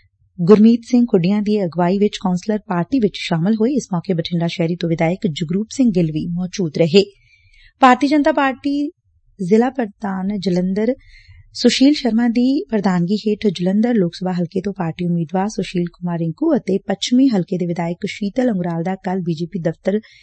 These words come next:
ਸ਼ੀਤਲਾ ਮਾਤਾ ਮੰਦਿਰ ਪਹੁੰਚਣ ਤੇ ਬੀਜੇਪੀ ਵਰਕਰਾਂ ਵੱਲੋਂ ਭਰਵਾਂ ਸਵਾਗਤ ਕੀਤਾ ਗਿਆ।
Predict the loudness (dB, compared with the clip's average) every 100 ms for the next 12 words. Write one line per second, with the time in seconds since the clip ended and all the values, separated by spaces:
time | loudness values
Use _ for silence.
0 | -20 _ -2 2 2 2 2 2 2 2
1 | 0 -4 -4 -4 -2 -2 0 2 2 0
2 | -2 -4 -4 -4 -4 0 0 -2 -4 -4
3 | -4 -4 -4 -4 -4 -6 -2 0 4 2